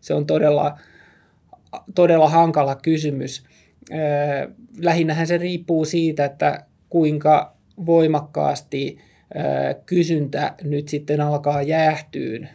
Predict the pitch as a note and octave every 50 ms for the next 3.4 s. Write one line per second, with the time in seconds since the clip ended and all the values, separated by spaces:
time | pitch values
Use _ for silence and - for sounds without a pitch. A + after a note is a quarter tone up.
0 | _ _ - - D3 C#3+ C#3+ C#3 C#3 C#3 C#3 D3+ C#3+ D3 D3 D3+ C#3 - C#3+ -
1 | D3+ - D3 D3 D3 C#3+ C#3 C#3+ C#3 C#3 - D3 - - D3 C#3+ D3 D3 D3+ D3+
2 | E3 E3 E3+ E3+ D#3+ D#3 - _ _ _ - - _ _ _ _ _ - - -
3 | D#3 D3+ - - - - - -